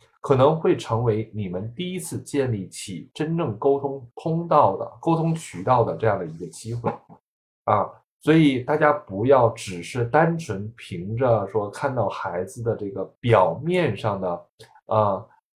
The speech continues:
这个，这个表现哈，来去确定他的这个，这个状况哈。然后，而我们还是要关注到这个孩子他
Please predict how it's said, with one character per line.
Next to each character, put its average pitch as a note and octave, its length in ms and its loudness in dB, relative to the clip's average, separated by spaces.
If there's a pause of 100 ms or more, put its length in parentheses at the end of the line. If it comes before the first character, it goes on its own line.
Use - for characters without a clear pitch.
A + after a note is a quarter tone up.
(120)
这 C3+ 160 2
个， A#2 140 4
这 C#3+ 120 2
个 B2 100 0
表 A2+ 320 4
现 D#3+ 340 6
哈， G#2 180 2
来 F#2 180 2
去 A2+ 180 -8
确 A2+ 440 -4
定 A#2+ 280 -4
他 G2+ 220 -4
的 G#2 100 -2
这 G#2+ 120 0
个， G2 260 -4
这 A2 100 -8
个 F#2+ 140 -6
状 C#3+ 280 4
况 F#2+ 300 -2
哈。 F#2 220 -4 (260)
然 G#2 180 2
后， A2+ 380 4 (240)
而 A2+ 340 4
我 A2+ 180 6
们 A2+ 140 2
还 A2 240 2
是 C3+ 160 0
要 B2+ 160 8
关 E3+ 300 4
注 F3+ 160 0
到 A2+ 360 4
这 A2+ 160 0
个 G2+ 140 -4
孩 F#2 320 -6
子 G#2 440 -4
他 A#2 380 -4